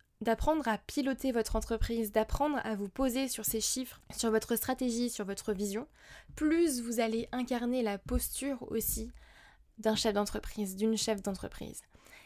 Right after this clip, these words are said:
Et c'est là que vous allez pouvoir, paradoxalement, pouvoir aller plus vite, aller plus loin avec votre entreprise et vraiment grandir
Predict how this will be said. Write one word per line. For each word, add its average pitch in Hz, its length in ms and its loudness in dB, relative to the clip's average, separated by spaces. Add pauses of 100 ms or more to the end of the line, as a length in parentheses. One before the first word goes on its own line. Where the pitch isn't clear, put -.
(160)
Et 226 80 2
c'est 220 260 4
là 247 300 6
que 226 160 -6
vous 226 80 0
allez 208 200 2
pouvoir, 220 600 0 (840)
paradoxalement, 196 800 0 (440)
pouvoir 226 400 2
aller 233 320 -2 (240)
plus 220 220 -2
vite, 294 300 2
aller 208 220 -2
plus - 360 -6
loin 240 340 0
avec 208 200 -4
votre 208 200 -6
entreprise 247 520 -4
et 208 120 -8
vraiment 247 640 0
grandir 220 640 0